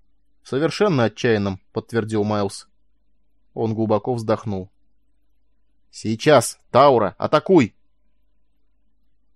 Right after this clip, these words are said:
Сам Майлз кинулся на Моглия, не столько рассчитывая вырвать у него дубинку, сколько надеясь сманеврировать, чтобы тело Моглия оказалось между ним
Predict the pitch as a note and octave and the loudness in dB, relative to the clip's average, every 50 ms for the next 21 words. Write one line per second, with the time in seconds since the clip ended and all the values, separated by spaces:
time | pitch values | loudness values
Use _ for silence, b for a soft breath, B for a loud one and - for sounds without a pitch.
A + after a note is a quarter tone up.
0 | _ _ _ _ _ _ - - C3+ D#3 F3+ E3+ D#3+ D#3 D#3 D3+ D3+ D3 - - | _ _ _ _ _ _ -8 -2 0 0 0 0 -2 -2 -2 -2 -4 -6 -10 -10
1 | - C3+ C3 B2+ B2+ B2 - C3 A2+ G#2+ G#2 G2 G2 F#2 F2 F#2+ F2+ F2 E2 E2 | -8 -6 -6 -4 -6 -6 -6 -6 -4 -4 -2 -2 -4 -4 -4 -6 -6 -6 -6 -8
2 | F#2 _ _ _ _ _ - A#2 A2+ - - C#3 B2+ A#2 - A#2+ A#2 A#2 - - | -12 _ _ _ _ _ -8 -8 -8 -4 -2 -4 -4 -2 -2 -2 -2 -2 -4 -6
3 | - C3+ - B2+ A#2+ A#2 A2+ A#2 C3 B2 A#2 A#2+ - - A#2 A2+ A2+ A#2 A#2 A#2 | -8 -8 -6 -6 -6 -4 -2 -2 -2 -2 -2 -6 -6 -6 -6 -4 -4 -4 -4 -4
4 | A#2+ A#2 D3 G3 G3 F3+ - F3 D#3+ - _ _ _ _ - - - C#3 B2 - | -6 -6 -6 -8 -8 -6 -6 -8 -10 -10 _ _ _ _ -20 -4 -4 -4 -2 -2
5 | B2+ A#2+ B2 A#2+ A#2+ C#3 C3 A#2+ - - A#2+ A#2 A#2 A#2+ B2+ C3 E3 G3 F#3+ F#3 | -4 -4 -4 -4 -4 -4 -4 -4 -6 -6 -6 -4 -4 -4 -4 -4 -2 -2 -2 -4
6 | E3+ E3+ - - _ _ _ _ - - A#2 G#2 G#2 A2 - - B2+ G#2 G2 F#2+ | -4 -6 -10 -14 _ _ _ _ -6 -4 -4 -2 -2 -6 -4 -2 -2 0 0 0
7 | F#2 G2+ C3+ E3 D3 D3+ D3+ D3 C#3+ C#3 - B2 A#2+ - D3+ D3 E3+ F#3 F3 E3+ | -2 -2 -4 -4 -4 -4 -4 -4 -6 -6 -8 -12 -6 -6 -6 -4 -4 -4 -4 -4
8 | - - D3 C#3+ C3 B2 C3 C3+ C3+ C3+ C3+ C3 | -4 -6 -6 -6 -6 -6 -4 -4 -2 -4 -4 -6